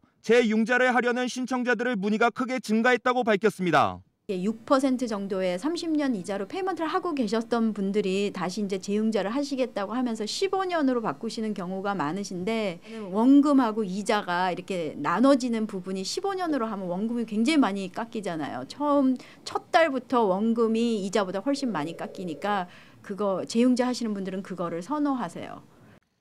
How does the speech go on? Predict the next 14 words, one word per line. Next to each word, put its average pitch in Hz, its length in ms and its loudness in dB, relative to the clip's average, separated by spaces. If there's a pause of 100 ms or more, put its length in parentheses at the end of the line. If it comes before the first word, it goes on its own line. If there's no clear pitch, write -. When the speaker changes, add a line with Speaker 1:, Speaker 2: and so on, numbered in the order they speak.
(120)
Speaker 1:
모기지 226 540 2
이자율이 226 440 6
일 254 220 2
퍼센트에서 240 680 4
일점오 247 480 4
퍼센트 240 400 2
정도 226 280 0
차이가 254 360 2
날 220 160 4
경우 175 380 0 (200)
전문가들은 240 720 0
재융자를 233 720 2
신청하라고 247 640 0
권장합니다. 190 800 4